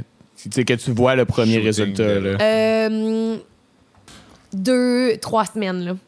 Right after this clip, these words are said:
Speaker 1: C'est quand même un bon trois semaines d'incertitude, là. <laughs>
Speaker 3: Puis même encore là, tu sais, ça, ça a été un, un sentiment d'incertitude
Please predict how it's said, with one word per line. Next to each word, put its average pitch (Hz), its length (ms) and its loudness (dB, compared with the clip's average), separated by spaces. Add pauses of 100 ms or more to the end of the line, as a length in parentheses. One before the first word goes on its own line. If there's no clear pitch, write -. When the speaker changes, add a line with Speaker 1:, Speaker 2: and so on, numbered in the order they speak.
Speaker 1:
C'est - 140 -10
quand 127 120 2
même 143 140 4
un 120 100 4
bon 120 160 2
trois 120 220 2
semaines 131 180 2
d'incertitude, 120 720 -2
là. 160 360 2
<laughs> 208 100 2
Speaker 3:
Puis 269 160 2
même 320 240 2
encore 208 300 0
là, 247 200 0
tu 262 60 -8
sais, 262 180 -2 (220)
ça, 196 360 -4
ça - 160 -6
a - 20 -2
été 208 200 -2
un, 226 240 0
un 202 200 -2
sentiment 214 360 -4
d'incertitude 220 720 -4